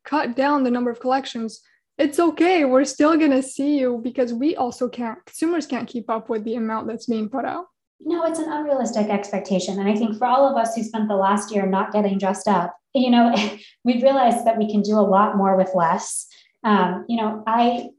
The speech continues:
Speaker 2: don't think I purchased more than two or three clothing items in the last eighteen months. And I used to be a person that purchased, frankly, a lot more, 'cause I had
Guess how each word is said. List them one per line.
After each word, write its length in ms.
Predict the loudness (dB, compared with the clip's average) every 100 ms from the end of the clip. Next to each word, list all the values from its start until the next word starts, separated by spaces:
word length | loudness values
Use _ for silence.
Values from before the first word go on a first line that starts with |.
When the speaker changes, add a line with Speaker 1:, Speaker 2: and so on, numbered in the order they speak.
| _ -10
Speaker 2:
don't 200 | -8 -6
think 160 | -4
I 80 | -4
purchased 540 | -2 -2 -2 -8 -6
more 160 | -2 0
than 220 | 0 -4 -8
two 240 | -12 -6 0
or 200 | 0 0
three 400 | 2 2 4 2
clothing 520 | 4 4 4 -2 -6 0
items 380 | 2 2 -2 -6
in 100 | -6
the 80 | -2
last 320 | -2 -2 -2
eighteen 380 | -4 -2 -6 -6
months. 500 | -10 -12 -14 -14 -14 -20 -14 -2
And 140 | 0
I 60 | 2
used 240 | 2 0
to 80 | -2
be 100 | -4
a 60 | -4
person 340 | -4 -2 -2
that 220 | -2 -6 -10 _
purchased, 440 | 0 2 0 -4 -4
frankly, 580 | -4 0 2 0 -2 _ _ -6 2
a 60 |
lot 200 | 4 4
more, 160 | 4 2
'cause 120 | 2
I 60 | 0
had 300 | 0 -2